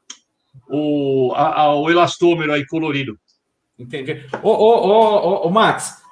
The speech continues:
Speaker 2: aí eu, eu fui na fábrica, nessa, nessa, nessa Glass, e fora dois mil e oito, foi, vocês estavam levando a gente pra fábrica.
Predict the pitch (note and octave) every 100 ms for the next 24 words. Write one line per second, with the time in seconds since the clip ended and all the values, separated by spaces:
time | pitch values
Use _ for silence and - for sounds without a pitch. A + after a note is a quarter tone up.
0 | - E3 G#3+ E3 G3 - G3 G3 C4+ G#3+
1 | - F#3 G3+ B2 - F#2+ F#2 A2 A#2 -
2 | - A#2 A2+ - A#2+ A2 C#3+ D3 A2 B2
3 | D3+ C3 B2+ - F3+ F3+ E3+ D3 D#3+ D#3
4 | E3+ F3 - F3+ F#3+ G3+ F#3+ - - G3
5 | G#3 G3+ A3+ G3 A3+ C4+ F3 G3+ A3+ -
6 | A#2+ A2 - G#2+ F#2